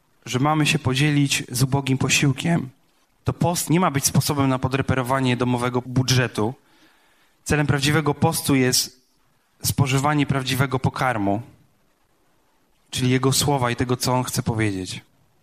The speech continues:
Wiecie, poszcząc, robimy miejsce dla Słowa Bożego, czyli przesuwamy akcent z siebie na, na Niego i na to, co On chce zrobić. I powiem wam tak, obojętnie w jakim jesteś dzisiaj, e, wieku,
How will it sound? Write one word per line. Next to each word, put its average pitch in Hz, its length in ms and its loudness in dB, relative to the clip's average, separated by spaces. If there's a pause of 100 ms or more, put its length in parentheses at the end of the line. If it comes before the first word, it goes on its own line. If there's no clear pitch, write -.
(600)
Wiecie, 147 240 0
poszcząc, 175 480 0
robimy 156 400 4
miejsce 170 400 4
dla 151 140 0
Słowa 156 360 2
Bożego, 117 580 0 (760)
czyli 151 200 0
przesuwamy 160 580 2
akcent 160 420 0
z - 20 4
siebie 160 380 2
na, 135 460 0
na 131 160 0
Niego 123 360 2
i 120 80 0
na 131 100 2
to, 143 120 -4
co 139 180 0
On 139 120 0
chce 131 220 -2
zrobić. 101 520 -2 (2250)
I 147 60 -10
powiem 226 280 2
wam 180 140 2
tak, - 320 -4 (560)
obojętnie 185 400 2
w - 20 2
jakim 175 260 2
jesteś 143 380 -2
dzisiaj, 127 560 0
e, 110 460 0
wieku, 117 480 0